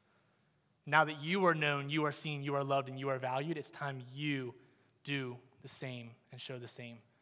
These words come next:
to others. Let's pray. Father God, thank you so much for today, Lord. Thank you for this time that we get to spend together, God. Lord, thank you that you are not silent, that you are not distant, that, God, you are closer than ever.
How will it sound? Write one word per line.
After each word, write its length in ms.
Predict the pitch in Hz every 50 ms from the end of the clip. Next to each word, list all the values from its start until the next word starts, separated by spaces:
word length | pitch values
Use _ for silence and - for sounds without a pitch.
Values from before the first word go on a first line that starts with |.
| _ _ _ _ _ _ _ _ _ _ _ _ _ _ _
to 140 | - - -
others. 360 | 127 120 107 - - - - _ _ _ _ _ _ _ _ _ _ _ _ _ _ _ _ _ _ _ _ _ _ _ _ _ -
Let's 160 | - 135 135
pray. 200 | - - 127 117 113 - - _ _ _ _ _ _ _ - - - - - - - - - - - _ _ -
Father 200 | 185 165 165 165
God, 220 | 160 156 156 156
thank 160 | 165 175 170
you 80 | 170 160
so 120 | - 175
much 120 | 165 160 -
for 100 | - 170
today, 300 | 156 151 156 156 156 156
Lord. 220 | 151 147 147 143
Thank 180 | - 156 147 160
you 140 | 151 151
for 100 | 143 -
this 100 | 151 139
time 200 | - - 156 151
that 80 | 151 147
we 80 | 151 147
get 160 | 151 - -
to 60 | -
spend 280 | - - - 165 165 160
together, 320 | 160 156 160 160 156 156
God. 380 | 151 160 151 151 147 147 147 - - - - - - - - _ _ _ _ -
Lord, 300 | 151 147 147 143 139 -
thank 220 | 156 160 160 160
you 160 | 180 170 165
that 420 | 151 151 151 147 143 143 - - - - - - _
you 200 | - 170 185 196
are 180 | 160 165 160 156
not 200 | 151 147 147 139
silent, 580 | - - 147 135 135 135 139 139 147 143 - - -
that 120 | 151 147 147
you 300 | 151 180 185 185 185 165
are 240 | 165 165 165 160
not 360 | 156 151 151 151 156 160 151 139
distant, 400 | 151 147 - - - 147 151 -
that, 120 | 151 151
God, 280 | 151 156 151 151 151 139 139
you 140 | 147 165 170
are 100 | 151 135
closer 460 | - - - - 175 175 175 175 -
than 160 | 175 180 175 165
ever. 360 | 170 175 170 165 170 170 165